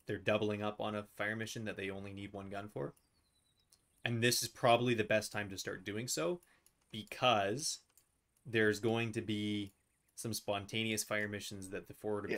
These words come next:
Speaker 1: observers
Speaker 2: like,
Speaker 1: are gonna be able to
Speaker 2: hey,
Speaker 1: call. And
Speaker 2: there's
Speaker 1: those
Speaker 2: still half a
Speaker 1: guys
Speaker 2: battalion in the town that we just left.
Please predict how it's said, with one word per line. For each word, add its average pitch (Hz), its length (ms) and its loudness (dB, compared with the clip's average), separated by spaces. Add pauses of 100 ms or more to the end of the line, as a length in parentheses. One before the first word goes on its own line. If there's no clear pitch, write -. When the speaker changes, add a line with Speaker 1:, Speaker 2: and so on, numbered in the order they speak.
Speaker 1:
observers 90 60 2
Speaker 2:
like, - 180 2
Speaker 1:
are - 40 0
gonna 131 140 10
be 123 60 8
able 123 60 6
to 120 40 4
Speaker 2:
hey, 120 60 0
Speaker 1:
call. 90 280 -8 (840)
And 98 400 -4
Speaker 2:
there's 147 160 8
Speaker 1:
those 131 60 10
Speaker 2:
still 139 240 10
half 135 220 10
a 120 40 0
Speaker 1:
guys 131 120 0
Speaker 2:
battalion 135 580 4
in 123 100 -4
the 123 100 -4
town 131 420 2
that 127 120 -4
we 123 120 0
just 123 200 2
left. 139 340 -4